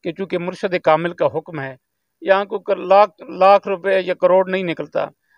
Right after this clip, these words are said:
जो भी बीस पच्चीस हज़ार महीने का यहाँ पे होता है, उसका इस्तेमाल हमने प्योर या तो लंगर का है या उसको हम किसी यतीम, मस्कीन, वो बंदा जिसके बच्चे रात को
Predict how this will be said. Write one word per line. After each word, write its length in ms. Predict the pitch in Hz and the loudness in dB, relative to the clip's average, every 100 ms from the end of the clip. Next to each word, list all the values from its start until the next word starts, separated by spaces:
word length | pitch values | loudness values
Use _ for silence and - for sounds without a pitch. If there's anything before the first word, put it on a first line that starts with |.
| _ | _
जो 240 | - 214 220 | -2 2 2
भी 140 | 226 | 0
बीस 260 | 208 220 214 214 | -8 -10 -6 -8
पच्चीस 360 | - 208 180 | -6 -8 -6
हज़ार 320 | 185 175 175 170 | 0 4 2 0
महीने 340 | 156 151 170 | -6 -4 -6
का 220 | - 170 - _ _ | -2 0 0 _ _
यहाँ 260 | 143 151 156 | 0 0 0
पे 140 | 170 | 0
होता 340 | 151 143 - 170 | 0 0 2 4
है, 160 | 143 139 _ _ _ _ - | 4 0 _ _ _ _ -4
उसका 300 | 220 - 226 196 | -4 0 0 0
इस्तेमाल 560 | - 196 180 185 196 | -4 -8 0 2 2
हमने 280 | 160 170 170 | 0 -4 -8
प्योर 400 | - 185 180 131 _ _ _ _ - | -2 0 2 0 _ _ _ _ -2
या 180 | 170 170 | 2 2
तो 140 | 180 | 2
लंगर 280 | 160 175 202 | -2 0 -2
का 160 | 202 180 | 0 0
है 160 | 175 165 _ _ _ _ - | 0 -8 _ _ _ _ -12
या 320 | 170 196 196 | 0 4 6
उसको 260 | 175 - 175 | 4 0 -4
हम 220 | 156 170 | -2 -6
किसी 300 | 165 170 165 | -10 -14 -10
यतीम, 560 | 143 147 170 175 170 147 | -6 -6 -4 -6 -6 -6
मस्कीन, 540 | 147 - 165 170 160 151 _ _ _ 160 | -8 -10 -10 -8 -8 -12 _ _ _ 0
वो 200 | 190 226 | 4 4
बंदा 420 | 170 170 170 147 127 _ _ _ _ - | 2 2 2 2 -2 _ _ _ _ -10
जिसके 320 | 175 - 190 | -8 -4 0
बच्चे 320 | 165 175 208 175 | 2 2 2 4
रात 280 | 160 165 | 4 4
को 320 | _ 160 143 | _ -6 -6